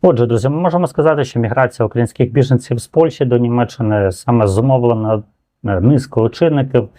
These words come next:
серед яких, е, соціальна підтримка, можливість знайти роботу, і це, е, ці фактори, погодьтесь, посідають ключові позиції.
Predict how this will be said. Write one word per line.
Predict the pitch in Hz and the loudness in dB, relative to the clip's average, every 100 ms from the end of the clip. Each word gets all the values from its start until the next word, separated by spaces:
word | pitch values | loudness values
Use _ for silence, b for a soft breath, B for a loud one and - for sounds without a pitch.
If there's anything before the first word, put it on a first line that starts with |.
| b b | b b
серед | - 117 110 | -2 0 2
яких, | 120 123 110 98 - | 0 0 0 -2 -4
е, | 98 90 87 | -6 -4 -4
соціальна | - 123 - 160 139 | -4 -2 0 0 -2
підтримка, | 123 127 - 123 117 - | -4 -4 0 0 0 -2
можливість | 101 101 127 120 113 - 95 | -2 0 0 0 -2 -4 -4
знайти | 98 123 127 127 | 2 0 2 0
роботу, | 107 107 147 139 123 B B B B - | 0 0 -2 0 -4 B B B B -4
і | 117 | -2
це, | - 131 120 101 - | 2 4 4 0 -6
е, | 113 98 90 92 | -2 0 -2 -4
ці | - 131 | -2 0
фактори, | 135 127 - 107 | 0 -2 -2 -2
погодьтесь, | - 92 120 123 - | -2 -2 -2 -4 -6
посідають | 110 - 107 110 110 104 | -8 -4 -4 0 -2 -4
ключові | - 98 - 104 107 | -6 -8 -4 -2 0
позиції. | 123 98 120 92 - 85 | -2 0 -2 -2 -6 -14